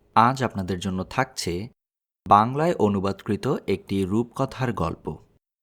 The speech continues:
গল্পটি লিখেছেন হ্যান্স অ্যান্ডারসন, বাংলায় অনুবাদ করেছেন বুদ্ধদেব বসু।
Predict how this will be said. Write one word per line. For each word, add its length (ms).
গল্পটি 380
লিখেছেন 640
হ্যান্স 500
অ্যান্ডারসন, 580
বাংলায় 360
অনুবাদ 320
করেছেন 500
বুদ্ধদেব 580
বসু। 360